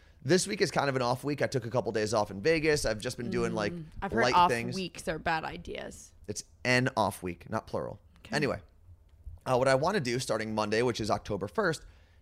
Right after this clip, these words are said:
Speaker 1: is set up kind of like a blog where I just daily share what I've been doing. Um, on Sundays, I'll share, Sunday's the rest day, so I'll share what my plan is at least for the whole week, and then
Speaker 2: You're gonna write a da-,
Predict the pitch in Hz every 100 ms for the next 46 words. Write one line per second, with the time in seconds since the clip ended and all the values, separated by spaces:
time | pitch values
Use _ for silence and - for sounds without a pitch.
0 | - 147 139 123 - - 165 156 143 -
1 | 165 247 262 - 151 113 120 117 117 113
2 | 113 110 107 113 - 123 127 131 131 113
3 | 104 - - - - - - 139 131 123
4 | 117 110 110 120 180 170 165 - - 117
5 | 127 120 113 117 113 - 135 139 139 123
6 | 117 - 117 113 - 127 127 107 110 120
7 | - 143 135 113 - 120 120 110 98 -
8 | 131 127 147 151 151 160 156 151 151 156
9 | 160 175 175 127 117 151 233 269 320 302
10 | 220 240 233 - 185 - 214